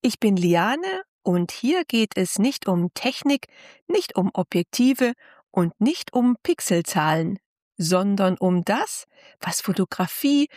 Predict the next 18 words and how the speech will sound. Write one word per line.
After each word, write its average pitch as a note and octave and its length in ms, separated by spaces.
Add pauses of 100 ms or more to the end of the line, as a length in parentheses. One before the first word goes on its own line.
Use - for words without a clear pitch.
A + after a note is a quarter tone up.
(140)
mit F#3+ 200
uns F3+ 300
selbst - 540
macht. - 580 (1800)
Denn B3+ 120
Fotografieren C#4+ 1160
macht A3 420
nicht E4+ 280
nur F3+ 120
schöne F3 340
Bilder. A3 440 (560)
Es G#3+ 180
verändert C#4+ 680
unseren A#3+ 520
Blick, - 400 (340)
unsere F#3 320
Wahrnehmung C4 680 (280)
und G3 300